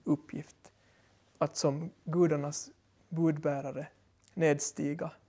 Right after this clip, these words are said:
och avtäcka den gudomliga skönheten för människorna på jorden, tycks vara omöjlig i vår tid. Konsten måste då överge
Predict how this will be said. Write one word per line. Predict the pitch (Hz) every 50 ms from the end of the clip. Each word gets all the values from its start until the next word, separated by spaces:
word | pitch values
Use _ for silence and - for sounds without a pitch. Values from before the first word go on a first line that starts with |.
| _
och | - - 165
avtäcka | 165 165 156 - - 156 147 - - -
den | 165 151 156 156
gudomliga | 151 156 151 175 175 165 151 151 147 156 135
skönheten | - - 190 175 156 143 151 - - - - - - 170 - _ _ _ _ _ _ _ _ _
för | - 170
människorna | 156 165 170 165 156 - - - - -
på | - - 170
jorden, | 180 190 185 156 143 - 95 147 165 - _ _ _ _ _ _ _ _ _ _ _ _ _ _ _ _ _ _ _ _ _ _ _ _ _ _ _ _
tycks | - 165 - -
vara | 165 160 - - 185
omöjlig | 180 175 160 151 156 139 123 107 - 135 - -
i | 160
vår | 151 160 156 151
tid. | 147 - - - - - - - - _ _ _ _ _ _ _ _ _ _ _ _ _ _ _ _ _ _ - - _ - - - _ _ _ _ _ _ _ _ _ _ _ _ _
Konsten | - 180 202 202 202 - - 160 156 151 - - - _ _ _ _ _ _ _ _ _ _ _ _ _ _
måste | - 180 156 - - 170
då | 156 175 175 175 160 160 - - - _ _ _ _ _ _
överge | - 185 180 190 170 156 147 143 143 156